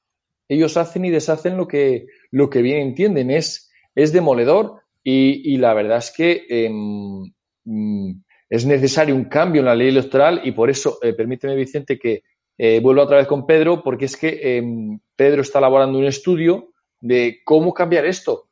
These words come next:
porque sabemos que esto es una monstruosidad. El sistema partidocrático es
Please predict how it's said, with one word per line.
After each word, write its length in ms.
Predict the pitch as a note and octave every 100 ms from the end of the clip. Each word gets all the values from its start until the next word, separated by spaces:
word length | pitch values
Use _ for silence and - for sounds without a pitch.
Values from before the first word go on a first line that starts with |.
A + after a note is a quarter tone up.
| -
porque 240 | A#2+ B2
sabemos 340 | B2+ D3 G3+ -
que 80 |
esto 160 | F3+ E3+
es 80 | D#3
una 100 | E3
monstruosidad. 760 | D3 C#3+ - B2 - G2+ F2+ _
El 80 | B2
sistema 400 | G#2 A#2 F#3 F#3
partidocrático 1040 | F3 D3 D3+ C3+ D3+ E3+ E3+ - G3+ G3+ _ _ -
es 500 | D#3+ D#3 - -